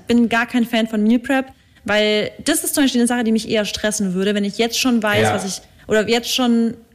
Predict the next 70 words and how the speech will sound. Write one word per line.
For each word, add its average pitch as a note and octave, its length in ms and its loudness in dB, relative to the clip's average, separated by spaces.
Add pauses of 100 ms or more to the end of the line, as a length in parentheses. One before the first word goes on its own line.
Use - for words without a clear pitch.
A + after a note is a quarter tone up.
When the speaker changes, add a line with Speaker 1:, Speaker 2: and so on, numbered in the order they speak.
(380)
Speaker 1:
wenn A3 120 0
ich A3 260 -2
wüsste, D4 280 0
ich A3 140 -2
muss C4 260 4
morgen A3 420 0
X - 220 -4
Y G#3+ 320 -2
essen G#3+ 480 0 (260)
Speaker 2:
Ja. G3 140 -2
Speaker 1:
und G#3 140 2
wenn G#3+ 100 2
ich G#3+ 100 0
gar G#3 140 -2
keinen G#3+ 140 -2
Bock A3+ 120 -2
drauf G#3+ 220 -2
hab, G#3 140 -6
muss G3 100 -4
ich G3+ 100 -4
drauf, A3+ 140 -2
Speaker 2:
Ja. A3+ 80 2
Speaker 1:
also G#3+ 180 0 (140)
mich - 260 0
stresst C4+ 280 0
Speaker 2:
Ich - 40 2
Speaker 1:
schon, C#4 80 2
Speaker 2:
mach A#3+ 80 4
Speaker 1:
wenn A#3 60 2
ich A#3 80 0
Speaker 2:
das A#3 100 0
Speaker 1:
mir D#3 80 -2
Speaker 2:
auch B2+ 140 -4
nicht. A2+ 280 -8
Ja, C3 140 -4
ja, B2+ 220 -4
ja, C3+ 180 -4
Speaker 1:
Oder? B3 220 4
Speaker 2:
ja. F#4 80 4
Speaker 1:
Das, B3+ 240 -2
wenn B3 120 4
man B3 120 4
Speaker 2:
Ja. A#3+ 60 0
Speaker 1:
schon B3 100 2
Reis B3+ 280 0
im C4 100 2
Kühlschrank C4+ 280 4
hat A#3 80 2
und A3+ 80 2
du A3 60 0
Speaker 2:
Ja. G#3+ 80 -2
Speaker 1:
weißt, B3+ 300 -2
du - 20 4
musst C4 320 4
morgen A#3+ 240 2
Speaker 2:
Ja. G3+ 60 -6
Speaker 1:
irgendwas G#3 220 -6
mit G#3+ 160 -4
Reis G#3 260 0
essen, A#3 440 0
Speaker 2:
Ja. G#2+ 240 -6 (340)
Speaker 1:
das - 280 -2
mag A3 240 0
ich G#3 100 -2
schon F#3+ 140 -2
Speaker 2:
Kann F3 120 0
Speaker 1:
nicht. D3 120 -2
Speaker 2:
ich C3+ 60 -4
auch A#2 40 -6
nicht. G2 160 -10